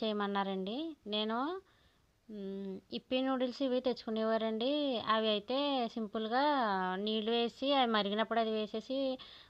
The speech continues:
ఉమ్, మసాలా పౌడర్ వేసేయడమే, అదే చేసుకునేవారు. కానీ ఇప్పుడు ఫస్ట్ అన్నది, ఆ,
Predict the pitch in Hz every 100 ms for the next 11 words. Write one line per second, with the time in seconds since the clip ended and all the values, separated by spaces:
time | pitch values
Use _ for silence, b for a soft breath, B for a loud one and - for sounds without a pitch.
0 | B 190 202 214 220 226 214 220 220 220
1 | 220 214 208 214 233 220 214 226 208 -
2 | 208 208 208 220 359 - B B B -
3 | 226 233 240 233 233 233 233 226 240 -
4 | 226 - 233 226 226 220 254 254 247 226
5 | 208 - 208 202 202